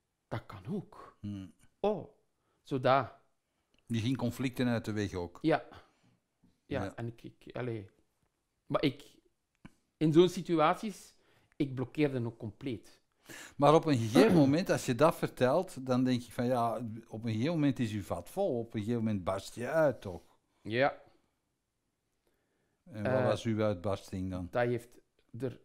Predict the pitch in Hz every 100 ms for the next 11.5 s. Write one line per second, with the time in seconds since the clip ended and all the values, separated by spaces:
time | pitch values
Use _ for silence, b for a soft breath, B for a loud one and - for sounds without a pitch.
0 | 113 120 123 127 120 - - 123 139 165
1 | 180 185 180 202 - - _ _ 127 135
2 | 127 - 123 123 117 120 117 127 127 127
3 | 135 143 - - - 123 120 120 117 113
4 | 113 113 117 _ _ _ b b b b
5 | b b b b 139 135 139 131 127 131
6 | 185 151 147 123 147 135 131 123 135 139
7 | 135 147 135 156 147 147 147 143 143 -
8 | 143 139 156 131 123 135 143 196 202 -
9 | - - 160 160 165 160 165 160 - _
10 | - 139 139 131 135 127 131 127 139 151
11 | 160 160 185 254 277